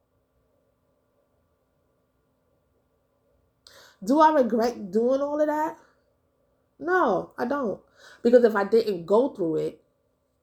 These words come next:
I wouldn't know now. But I bet you one thing, I ain't going through certain things again.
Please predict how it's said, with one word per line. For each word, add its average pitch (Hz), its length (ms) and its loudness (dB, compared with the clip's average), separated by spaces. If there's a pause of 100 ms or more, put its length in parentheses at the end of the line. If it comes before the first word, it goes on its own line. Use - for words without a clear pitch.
(680)
I 196 120 8
wouldn't 190 380 0
know 170 220 -2
now. 170 400 -6 (1500)
But 196 220 8
I 196 140 2
bet 208 320 2
you 202 80 0
one 226 300 2
thing, 170 400 -10 (1300)
I 208 220 4
ain't 208 220 0
going 196 280 2
through 190 140 -4
certain 185 360 -2
things 175 260 -8
again. 170 400 -6